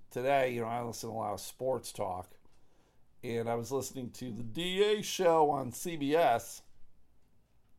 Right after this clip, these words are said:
And, um, they were talking about how they had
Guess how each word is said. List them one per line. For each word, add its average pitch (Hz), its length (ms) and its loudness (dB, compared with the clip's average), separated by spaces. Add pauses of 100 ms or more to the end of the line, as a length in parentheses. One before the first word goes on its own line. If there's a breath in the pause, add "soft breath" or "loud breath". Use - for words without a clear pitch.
(500)
And, 123 400 -8
um, 123 360 2 (640 soft breath)
they 202 140 2
were 208 80 2
talking 185 360 2
about 147 200 2
how 160 300 2
they 143 180 -4
had 139 640 0